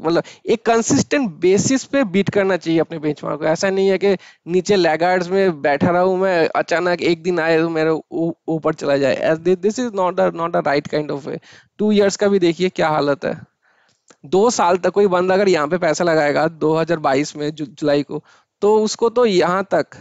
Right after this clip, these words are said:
at least दो साल में जु-, जुलाई फ़ोर्थ तक उसको तो बेंचमार्क से नीचे रिटर्न आ रहा है। तो एक इक्विटी स्मॉल कैप, अ,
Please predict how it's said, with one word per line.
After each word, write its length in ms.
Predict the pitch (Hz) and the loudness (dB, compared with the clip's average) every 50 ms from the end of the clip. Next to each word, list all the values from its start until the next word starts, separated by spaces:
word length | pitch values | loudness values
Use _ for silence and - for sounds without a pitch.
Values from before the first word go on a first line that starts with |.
| - _ _ _ _ _ _ _ _ _ _ _ - - - | -20 _ _ _ _ _ _ _ _ _ _ _ -8 -4 -4
at 80 | 202 - | -4 -2
least 480 | - 208 214 214 - - - - - | 0 0 2 0 0 -2 -4 -6 -6
दो 280 | 160 156 165 196 202 214 | -4 0 0 2 2 2
साल 300 | - - 208 - 180 196 | 0 0 -2 0 0 0
में 200 | 190 175 160 151 | 0 0 -2 -2
जु-, 200 | - 175 185 180 | 0 0 0 0
जुलाई 440 | 160 139 170 185 190 185 180 202 208 | 0 -2 0 2 2 2 2 2 0
फ़ोर्थ 340 | - - 202 196 196 185 - - | 0 0 2 2 2 0 0 0
तक 140 | 180 151 147 | 0 0 0
उसको 280 | 175 175 - 202 214 | 0 -2 0 0 2
तो 220 | 202 208 233 233 214 | 2 4 2 2 2
बेंचमार्क 600 | 170 147 175 180 190 190 - 190 202 202 208 - | 0 0 0 0 0 0 -2 -2 -2 -2 -2 -2
से 160 | - 226 214 | -2 -2 0
नीचे 380 | 185 175 175 185 170 - 208 196 | 2 2 0 0 2 2 2 2
रिटर्न 360 | 190 180 - 180 180 175 - - - | 2 2 2 0 -2 -2 -4 -6 -4
आ 140 | - 160 151 | -2 -2 0
रहा 140 | 139 135 131 | 0 0 0
है। 80 | 135 - - - - _ _ _ - | -2 -2 -6 -20 -20 _ _ _ -2
तो 160 | 175 180 185 | 0 2 2
एक 220 | 190 180 _ - - - | 2 0 _ -6 -6 -4
इक्विटी 500 | 196 - - 202 202 - - 214 214 202 | -4 -2 0 0 0 0 0 0 0 0
स्मॉल 340 | - - 175 147 156 156 156 | -2 -4 -2 -2 0 -2 0
कैप, 280 | - 185 190 190 185 - _ _ - - - | 0 0 0 0 0 -4 _ _ -16 -8 -2
अ, 340 | - - 147 151 151 151 147 | 0 2 2 2 2 2 0